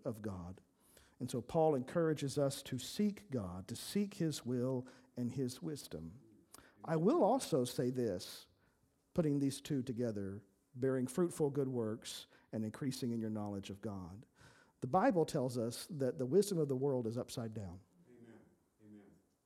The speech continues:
Speaker 1: And so there are so many things about life and about parenting. My wife and I even had a conversation about this the other day, about parenting, about loving other people, about, just about love in general, that the world will tell you,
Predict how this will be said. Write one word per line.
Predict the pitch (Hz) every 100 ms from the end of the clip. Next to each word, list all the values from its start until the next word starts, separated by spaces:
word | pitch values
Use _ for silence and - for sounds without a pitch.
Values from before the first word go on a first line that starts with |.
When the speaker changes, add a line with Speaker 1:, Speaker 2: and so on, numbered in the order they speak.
| _ _ - _
Speaker 1:
And | - 123
so | 185 151
there | 143 214 208
are |
so | - - 233
many | 247 247
things | 247 220 208 147 135
about | 135 127 110 104
life | 120 170 254 254 - - _ - - -
and | 113
about | 113 123 85
parenting. | - 185 208 240 220
My | 156
wife | 139 156 175
and | 180
I |
even | 175 170
had | 170
a |
conversation | - 175 170 170 165
about | 165 160
this | 165
the | -
other | 165 151
day, | 127 107
about | 110 117 -
parenting, | 185 214 214 226
about | 185 143 113
loving | 160 180 190 190
other | 185 185
people, | 190 220 - 233 165
about, | 156 202 - -
just | 294
about | 226 247 196
love | 226 220
in | 220
general, | 175 254 190 123 92 - - - - -
that | 156 196 196 214
the | 170
world | 170 196 359 370 214
will | 185
tell | 185 170
you, | 156 151 151 151